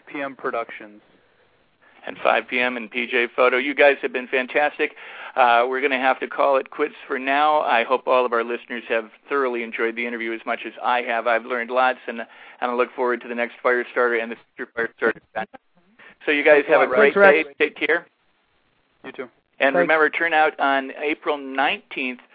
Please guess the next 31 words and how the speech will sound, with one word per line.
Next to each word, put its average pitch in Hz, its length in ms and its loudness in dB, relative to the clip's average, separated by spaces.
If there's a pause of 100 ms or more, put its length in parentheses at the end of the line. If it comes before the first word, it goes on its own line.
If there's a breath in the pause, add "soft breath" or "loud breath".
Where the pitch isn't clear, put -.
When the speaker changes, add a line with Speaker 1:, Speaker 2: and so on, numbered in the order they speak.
(460 loud breath)
Speaker 2:
uh, 107 280 2
about 113 280 4
four 135 140 4
o'clock 127 320 2
in 123 60 -12
the 120 120 -4
afternoon. 123 520 -6 (300 loud breath)
If, 107 160 -4 (120)
uh, 104 240 4
if 123 200 -10
you 117 80 -8
missed 123 240 -4
any 127 120 -2
of 123 60 -2
the 123 60 -2
details, 127 360 -4
go 123 120 0
back, 120 240 4
listen 117 280 -8
to 120 80 -12
this 110 200 -8
interview 110 320 -8
again, 120 340 -2 (260 loud breath)
or 113 80 -6
go 127 160 0
to 131 80 0
the 117 100 -8
Bayview 131 520 -2
Lounge 143 380 -2
or 107 120 -2
Alchemist 131 380 0